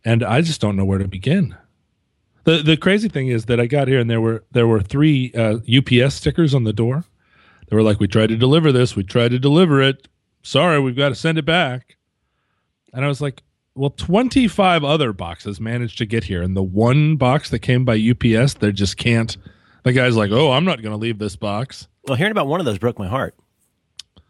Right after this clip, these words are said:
Speaker 1: Uh, the one that went back to Fargo?
Speaker 2: Yeah.
Speaker 1: Well, yeah, so they sent it back to Fargo. I called the number.
Speaker 2: Is this Fargo the T V show or Fargo the city?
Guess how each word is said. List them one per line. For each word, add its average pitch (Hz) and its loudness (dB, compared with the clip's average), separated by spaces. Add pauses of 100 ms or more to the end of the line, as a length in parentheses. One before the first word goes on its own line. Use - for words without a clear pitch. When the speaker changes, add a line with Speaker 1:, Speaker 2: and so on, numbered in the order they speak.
(200)
Speaker 1:
Uh, 110 0
the 113 -2
one 123 2
that 113 0
went 110 -2
back 113 -6
to - -10
Fargo? 139 -6
Speaker 2:
Yeah. 90 -6 (600)
Speaker 1:
Well, 113 -2
yeah, 165 4
so - -2
they 113 0
sent 143 0
it 131 0
back 127 0
to - -4
Fargo. 131 0
I 139 0
called 131 0
the 110 -4
number. 123 -4
Speaker 2:
Is 104 -2 (100)
this 135 -4
Fargo 240 -2
the 208 -4
T 208 -2
V 190 -4
show 226 -2
or 165 -2
Fargo 156 -4
the 123 -2
city? - -8